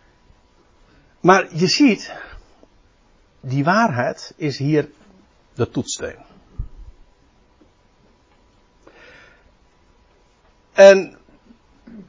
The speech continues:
dan zegt Paulus, eh, hij, hij, nadat hij dit zo naar voren gebracht heeft, dan zegt hij, wij echter zijn God verschuldigd. Ho-, hoezo? Nou, om God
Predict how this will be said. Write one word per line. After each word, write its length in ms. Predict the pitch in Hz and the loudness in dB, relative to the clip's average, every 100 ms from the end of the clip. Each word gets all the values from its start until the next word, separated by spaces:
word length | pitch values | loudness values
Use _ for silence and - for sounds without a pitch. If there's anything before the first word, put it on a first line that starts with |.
| _ _ _ | _ _ _
dan 200 | 165 165 | 2 2
zegt 200 | 180 - | 2 -2
Paulus, 640 | 208 214 208 - 143 - | -2 -2 -4 -10 -12 -14
eh, 280 | 143 143 135 - 85 | -10 -8 -10 -14 -12
hij, 280 | 127 139 147 | -4 -2 -2
hij, 640 | 123 131 131 131 127 110 - - - _ - - - - - | -4 -4 -2 -2 -6 -14 -20 -20 -20 _ -20 -20 -16 -18 -6
nadat 360 | 139 139 156 | 0 4 2
hij 140 | 165 160 | 2 -2
dit 160 | 147 | -4
zo 120 | 131 135 | -4 -2
naar 140 | 120 | -2
voren 240 | 180 190 | -4 -4
gebracht 340 | 135 120 120 - | -4 -6 -6 -6
heeft, 420 | 113 151 - - _ _ _ _ _ _ _ _ _ _ _ - | -10 -10 -18 -20 _ _ _ _ _ _ _ _ _ _ _ -6
dan 140 | 123 | -4
zegt 140 | 123 117 | -4 -4
hij, 100 | 117 | 0
wij 220 | 123 123 | 0 0
echter 200 | - 117 | -6 -6
zijn 140 | 110 | -6
God 220 | - 110 | -6 -12
verschuldigd. 680 | - - - 95 95 - - - _ _ _ - _ _ _ _ _ _ _ | -12 -14 -10 -12 -14 -20 -20 -20 _ _ _ -20 _ _ _ _ _ _ _
Ho-, 140 | 113 120 | -12 -8
hoezo? 460 | 110 113 131 127 | -4 0 2 2
Nou, 340 | 139 135 135 - - - | 0 0 0 -4 -18 -10
om 180 | - 123 | -6 -6
God 300 | - 120 - | -4 -6 -6